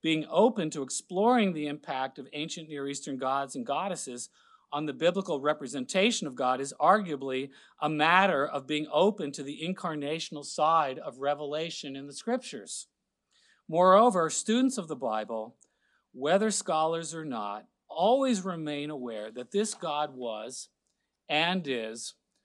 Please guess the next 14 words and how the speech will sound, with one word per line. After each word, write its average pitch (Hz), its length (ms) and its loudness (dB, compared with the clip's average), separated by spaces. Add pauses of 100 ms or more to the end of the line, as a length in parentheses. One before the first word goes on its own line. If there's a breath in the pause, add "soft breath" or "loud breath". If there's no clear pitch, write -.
(200)
vaster 170 600 4
and 147 160 -4
more 165 240 0
intimate 196 520 0
to - 120 -6
humanity 135 800 -4 (340 soft breath)
than 139 260 -2
any 143 280 -2
scholarly 139 720 -4
analyses, 127 1000 -4 (420)
perceptions, 123 920 -2 (300 soft breath)
or 139 240 4
historical 131 680 -4
reconstructions, 120 1120 -10